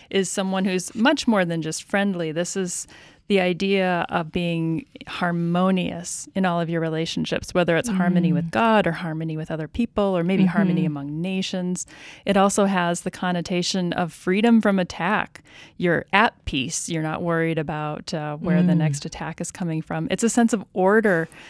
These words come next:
Speaker 1: and also a sense of rest and contentment. I think it's beautiful that we can see Jesus as someone who modeled all of that for us. He
Speaker 2: Mm-hmm.
Speaker 1: was obviously friendly, but he was a person of harmony, of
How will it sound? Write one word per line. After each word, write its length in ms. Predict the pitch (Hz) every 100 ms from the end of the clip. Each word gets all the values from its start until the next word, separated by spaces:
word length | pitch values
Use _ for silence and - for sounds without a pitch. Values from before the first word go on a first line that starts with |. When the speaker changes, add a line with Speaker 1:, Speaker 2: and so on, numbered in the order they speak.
| - -
Speaker 1:
and 120 | 185
also 260 | 180 -
a 80 | 180
sense 260 | 175 185 -
of 220 | 147 165
rest 480 | 160 170 165 - -
and 160 | 170 156
contentment. 720 | 160 151 - 190 175 165 -
I 80 | 175
think 160 | 220
it's 140 | 214 180
beautiful 720 | - 196 226 269 269 - 170
that 140 | 160
we 100 | 180
can 160 | 175 170
see 300 | - 190 175
Jesus 560 | 165 196 214 214 180
as 200 | 175 170
someone 580 | - 175 175 175 170 165
who 200 | 160 170
modeled 720 | 170 160 156 151 180 170 160
all 200 | - 165
of 120 | 170
that 200 | 170 170
for 200 | - 165
us. 160 | 175 190
He 180 | - 202
Speaker 2:
Mm-hmm. 140 | 180
Speaker 1:
was 520 | 170 214 214 190 185 190 - - - _ 165
obviously 440 | 160 156 - 160
friendly, 520 | - 170 170 170 160
but 200 | 165 160
he 120 | 196
was 440 | 220 190 196 185 208
a 60 | -
person 520 | - 185 - 185 165
of 180 | 175 165
harmony, 720 | - - 170 180 180 170
of 80 | 151